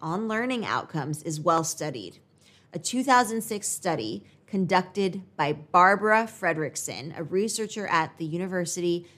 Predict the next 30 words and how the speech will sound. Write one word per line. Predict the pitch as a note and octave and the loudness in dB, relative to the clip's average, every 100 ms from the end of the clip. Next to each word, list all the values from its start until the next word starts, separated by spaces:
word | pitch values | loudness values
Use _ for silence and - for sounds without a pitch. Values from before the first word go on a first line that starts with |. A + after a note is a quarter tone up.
| _ | _
of | - D3 | -10 -4
North | D#3 E3+ F3 | -2 -4 -6
Carolina, | G#3+ A3+ B3 D#3 C#3 A#2+ D3 - - - - | -4 -4 -2 -2 -4 -6 -8 -10 -20 -20 -8
revealed | F#3+ F3 G#3 A#3+ B3+ F#3+ | -6 -4 4 6 6 4
that | F#3 - | -2 -2
positivity | - G#3+ A#3 A#3+ - G#3+ F#3+ F3+ C#3+ D3+ | 4 6 6 0 -6 -6 -6 -6 -6 -8
broadens | D#3+ E3+ G#3+ C#4+ C4 E3 C#3+ F#3 F3 | -4 4 8 8 6 -2 -4 -6 -4
your | F3 | -4
sense | F3 F3+ F3+ F3+ | -4 -4 -4 -4
of | E3 - | -8 -4
possibilities | F3+ F#3 A3+ G3 E3 D3+ D#3 D#3+ - | -2 0 -2 0 0 -2 -4 -6 -8
and | D#3+ _ | -12 _
opens | G#3+ A#3 A#3+ A#3+ A3 | 4 4 4 -4 -2
your | G3+ | -4
mind, | F3+ D3+ D3+ A2 B2 | -2 -2 -2 -4 -12
allowing | - F3 E3+ G3+ A3+ G#3 | -6 0 2 2 0 -2
you | C#3 C3+ F3 - - | -2 -4 -8 -14 -14
to | E3 | 0
build | E3+ F3 | 2 4
new | G#3 A#3+ | 2 -4
skills | - G#3+ G3+ G3 G3 - _ | -4 -2 -2 -2 -6 -12 _
and | E3 E3 D#3+ | -4 -2 -2
resources. | E3 D#3 A#2 C#3 - - - - _ _ - _ | -2 -4 -10 -12 -14 -16 -18 -20 _ _ -20 _
So | - G3 | -8 0
when | F#3+ | 0
it | F#3 | 0
comes | G#3 G#3 G#3 - | 0 0 0 -6
to | - F#3+ F#3 - | -4 0 0 -2
learning | D3+ D#3 E3+ F#3+ | -6 -4 -2 -2
English, | C4 D4 F3+ D#3 C4 - | -2 0 0 0 -4 -8